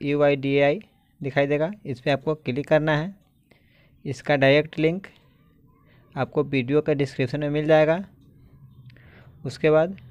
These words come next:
आपको नीचे आना है और आधार सर्विस पे क्लिक करना है।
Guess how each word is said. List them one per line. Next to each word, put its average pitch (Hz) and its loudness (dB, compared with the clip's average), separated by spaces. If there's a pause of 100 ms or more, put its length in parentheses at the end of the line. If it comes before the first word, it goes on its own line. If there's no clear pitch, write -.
(140)
आपको 127 -6
नीचे 135 -2
आना 156 2
है 175 -2 (560)
और 135 -4
आधार 135 2
सर्विस 151 -2
पे 123 -4
क्लिक 131 -4
करना 110 -2
है। 110 -8